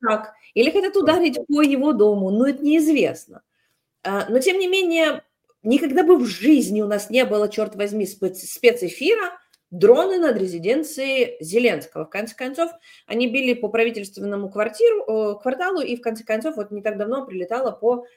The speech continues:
Speaker 1: Кабмину. Ну и параллельно, когда вы говорите, что сейчас он теперь там пересмотрит свой подход, сегодня уже было заявление, он снова встречался с военными. Все это видели,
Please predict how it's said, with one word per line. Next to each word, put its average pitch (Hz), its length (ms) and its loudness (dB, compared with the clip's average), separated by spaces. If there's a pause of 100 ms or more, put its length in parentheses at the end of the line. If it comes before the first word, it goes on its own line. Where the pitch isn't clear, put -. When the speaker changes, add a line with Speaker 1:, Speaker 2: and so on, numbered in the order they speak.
(240)
Speaker 1:
Кабмину. 196 640 -4 (380)
Ну 240 80 4
и 269 40 0
параллельно, 359 420 2
когда 269 240 -2
вы 269 80 -2
говорите, 302 280 -2
что 240 200 -2
сейчас 277 320 -4
он 247 80 0
теперь 240 320 -2 (100)
там 151 260 -4
пересмотрит 269 760 0
свой 226 260 2
подход, 359 480 -4 (480)
сегодня 311 320 -2
уже 349 140 -4
было 453 260 6
заявление, 196 480 0
он 175 80 -6
снова 403 240 -4
встречался 370 400 -10
с - 80 -14
военными. 214 640 -4
Все 247 140 -2
это 262 160 -6
видели, 269 480 0